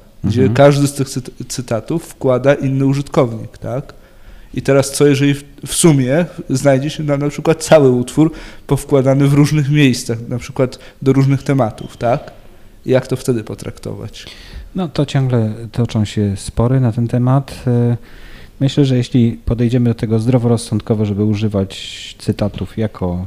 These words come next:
Speaker 2: cytatów, czyli krótkich fragmentów, które mają zasygnalizować, że coś takiego jest, y, podać jakiś krótki fragment, y, ilustrujący, ale nie będący dużą częścią tego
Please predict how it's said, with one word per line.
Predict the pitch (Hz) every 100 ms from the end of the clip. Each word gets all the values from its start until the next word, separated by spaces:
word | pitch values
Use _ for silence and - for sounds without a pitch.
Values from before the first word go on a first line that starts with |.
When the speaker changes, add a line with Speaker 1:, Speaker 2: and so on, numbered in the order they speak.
| -
Speaker 2:
cytatów, | 101 120 120 123 107
czyli | 101 92
krótkich | - 123 - 92 85
fragmentów, | 98 95 110 113 113 98 - - -
które | - - 98 90 85 98 - - - - - -
mają | 92 95 98 98 95 92
zasygnalizować, | 92 - 95 95 95 107 98
że | 90
coś | 90 95
takiego | - 85 80 78
jest, | 90 117 127 117 - - -
y, | 107 98 95 92 90 90 87 85 - 87
podać | 95 90 90 87
jakiś | 85 95
krótki | - 110 -
fragment, | - - 117 113 117 107 104 - -
y, | 110 98 98 98 - - - - -
ilustrujący, | 123 123 - 110 104 117 123 - 135 120 120 107
ale | 101 98
nie | 101 98
będący | 101 95 104 98 - 92 87 90 90 90 85
dużą | 85 104 92 87
częścią | - 104 107 120
tego | 107 110 101 98